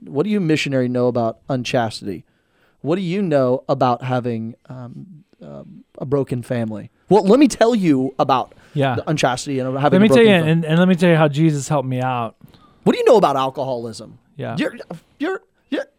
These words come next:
Speaker 1: I mean, you gotta"
Speaker 2: You're a perfect, you're, yeah, you're
Speaker 1: Yeah.
Speaker 2: a Focus
Speaker 1: It's like,
Speaker 2: missionary.
Speaker 1: let me, let me tell you,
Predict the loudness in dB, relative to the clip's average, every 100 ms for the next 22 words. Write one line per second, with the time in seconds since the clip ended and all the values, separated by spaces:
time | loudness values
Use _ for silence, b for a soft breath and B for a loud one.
0 | _ -10 -6 0 4 6 4 4 2 4
1 | 0 0 -10 -2 0 2 0 0 4 4
2 | 6 4 4 2 4 4 4 6 6 4
3 | 0 0 2 2